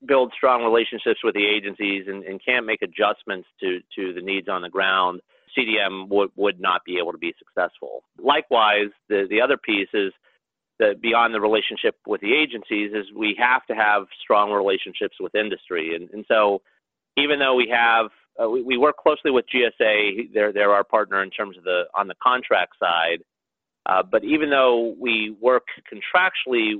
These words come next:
with the system integrators and with the vendors, and, and we have the professional lines that are drawn in terms of,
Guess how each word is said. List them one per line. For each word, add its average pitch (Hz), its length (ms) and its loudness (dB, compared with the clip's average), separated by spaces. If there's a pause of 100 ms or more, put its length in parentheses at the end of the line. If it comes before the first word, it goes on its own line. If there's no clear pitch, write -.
with 107 240 2 (340)
the 98 280 -6 (100)
system 127 240 -2
integrators 104 640 2
and 98 160 -6
with 95 120 -8
the 98 140 -6
vendors, 98 500 0 (500)
and, 104 260 -8
and 113 120 -6
we 110 160 0
have 120 300 2 (260)
the 101 380 -2 (260)
professional 107 920 0 (240)
lines 123 480 2
that 113 100 0
are 104 60 2
drawn 101 340 2
in 101 120 -4
terms 101 260 -2
of, 98 160 0